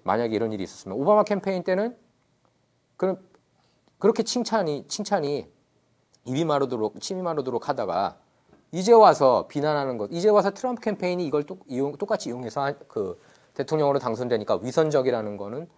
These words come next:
아니, 그 대통령으로 당선된다는 거는, 그것을 비난하는 거는 굉장히 위선적이라고밖에 해석할 수가 없죠. 더 나아가서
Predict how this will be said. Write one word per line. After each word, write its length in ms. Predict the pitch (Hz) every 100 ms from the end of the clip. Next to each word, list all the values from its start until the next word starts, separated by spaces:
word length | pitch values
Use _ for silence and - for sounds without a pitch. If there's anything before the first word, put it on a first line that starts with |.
| _ _ _ _ _ _
아니, 200 | 104 110 - _ _ _ _ _
그 340 | - 98 78
대통령으로 340 | 76 117 151 131
당선된다는 640 | 117 113 127 117 113 107
거는, 260 | 107 147 226 _ _ _ _ _ _ _
그것을 320 | - 147 143
비난하는 460 | 123 127 117 113 110
거는 320 | 104 123 220 -
굉장히 540 | 117 143 196 180 156
위선적이라고밖에 960 | 117 160 135 127 113 104 101 - 135 190 _ _ _ _ _ _ _ _ _ 170
해석할 320 | 156 156 139
수가 200 | - 170
없죠. 400 | 101 - 117 92 _ _ _ _ _ _ _ _
더 360 | - 131 190
나아가서 960 | 185 120 135 151 151 135 151 165 90 -